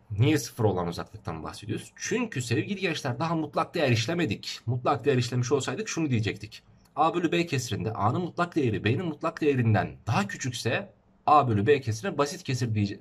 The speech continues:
deriz diyecektik. Burada daha, e, mutlak değer işlemediğimiz için sıfır olan uzaklık diyoruz. Burada da aslında sana küçük bir tüyo veriyoruz. Bu tüyo nedir? Demek ki mutlak değer dediğimiz kavram bir sayının sıfır olan uzaklığını inceleyen bir, e, ifadeymiş. Demek ki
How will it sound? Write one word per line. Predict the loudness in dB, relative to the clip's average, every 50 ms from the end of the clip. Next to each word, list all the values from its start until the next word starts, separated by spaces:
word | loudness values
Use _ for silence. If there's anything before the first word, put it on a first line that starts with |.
| -4 0
deriz | 2 2 2 2 -2 -4 -6
diyecektik. | -6 -4 -2 -4 -4 -6 -8 -20 -20 -20 _ -20 -20 -20 -20 -20 -18 _ 0
Burada | 2 4 4 4 2 0
daha, | 0 0 -2 -2 -4 -6 -16 _ _ -10
e, | -8
mutlak | -4 -2 -2 0 0 -2 -2 -2 -4 -4 -4 -2
değer | -2 -2 -2
işlemediğimiz | -2 0 -2 -2 0 0 -2 -2 -2 -4
için | -4 -6 -6 -10 -10 -12 -20 _ _
sıfır | -16 -12 -12 -8 -4 0 0
olan | 0 2 0
uzaklık | 0 -2 -2 -4 -6 -10 -8 -6
diyoruz. | -4 -4 -4 -4 -8 -16 -20 -20 -18 _ -4
Burada | 0 4 4 4
da | 4 2
aslında | -4 -6 -6 -8
sana | -8 -6 -4 -4 -4
küçük | -6 -6 -10 -12 -12
bir | -14 -10
tüyo | -4 -2 0 0
veriyoruz. | 0 -2 -4 -4 -8 -10 -12 -18 -20 _ -20 _ _ -8
Bu | -6
tüyo | -4 -2 -2 0 0
nedir? | 0 -2 -2 -4 -4 -6 -10 _ _ _ _ -6
Demek | -4 -4 -4 -4
ki | -8 -10
mutlak | -10 -8 -8 -8 -8 -8 -6
değer | -4 -4 -4 -4
dediğimiz | -6 -10 -10 -14 -14 -14 -10
kavram | -4 -2 -2 0 0 0 -2 -2 -4 -10 -16 -16 -12 -10
bir | -8
sayının | -4 -4 -2 -2 -2
sıfır | -4 -8 -10 -8 -4 -2
olan | -2 -2 -2 -2
uzaklığını | -2 -2 -2 -2 -4 -2 -2 -2 -2 0 0
inceleyen | -2 -2 -2 -2 0 0 0 0 0 2 2
bir, | 2 2 2 0 -2 -4 -10 _ _ _ -12 -8
e, | -6 -6 -6 -6 -6 -8 -8 -8 -8 -8
ifadeymiş. | -6 -4 -2 -2 -2 -2 -2 -6 -6 -8 -10 -14 -14 -16 -20 _ _ -4
Demek | -2 -2 -2 -2 -4 -4
ki | -4 -6 -6